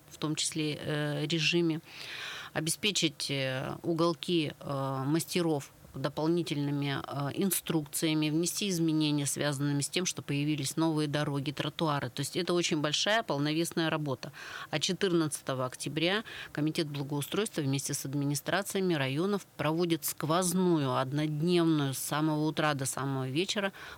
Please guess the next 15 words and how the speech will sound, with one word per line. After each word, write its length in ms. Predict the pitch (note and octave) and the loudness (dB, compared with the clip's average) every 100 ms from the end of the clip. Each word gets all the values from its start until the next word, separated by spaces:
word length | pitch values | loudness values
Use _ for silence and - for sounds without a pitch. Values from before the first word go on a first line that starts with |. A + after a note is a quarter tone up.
| - | -6
проверку 600 | D3 C#3+ C#3 G3 - F3 | 0 2 2 0 0 -2
техники 600 | - D3 - D#3+ - - | 0 -2 0 -2 -2 -4
у 100 | D3+ | -4
всех. 400 | D3 - C#3+ B2+ | -2 0 0 -2
То 80 | - | -4
есть 140 | C#3 | -4
включаются 600 | - E3+ D3+ E3 C#3 - | -2 -2 0 2 0 -2
все 200 | C3+ - | -2 -2
механизмы, 680 | C#3 C3 C#3 D3 F#3 F#3+ F#3 | -2 -2 0 2 2 2 0
поворотные 640 | - C#3 C#3+ D3+ D3+ C#3+ C#3 | 0 0 2 0 -2 -2 0
машины, 440 | C#3+ D3 F3+ F#3 - - - - | 2 2 2 0 -4 -14 -16 -8
всё 340 | - - F#3 | -4 0 0
абсолютно, 680 | G3 - D#3+ C#3+ E3+ F#3 F3 | 0 0 0 0 0 0 0
всё 360 | - E3+ F3+ | 0 0 2
вот 200 | E3 D#3+ | 2 0